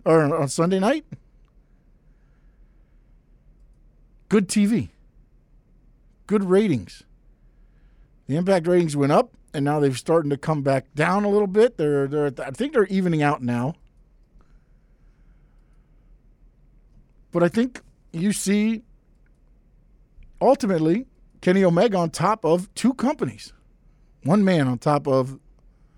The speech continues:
the mountain for two companies. Again, A E W said, "We're gonna do things a little differently." Is Impact on board with that?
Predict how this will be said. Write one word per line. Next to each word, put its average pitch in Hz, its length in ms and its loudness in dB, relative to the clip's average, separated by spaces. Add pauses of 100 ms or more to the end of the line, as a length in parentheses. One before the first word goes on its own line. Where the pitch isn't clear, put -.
(380)
the 160 80 2
mountain 165 340 0
for 127 180 -8
two 151 200 -4
companies. 104 540 -6 (1600)
Again, 196 360 0
A 131 140 -2
E 147 100 2
W 190 260 2
said, 214 220 0
"We're 143 140 -2
gonna 160 100 -2
do 170 120 0
things 185 240 -4
a 170 60 0
little 156 220 0
differently." 165 560 -4 (580)
Is 127 160 -4
Impact 175 400 0
on 160 140 -2
board 175 240 0
with 123 140 -8
that? 101 180 -16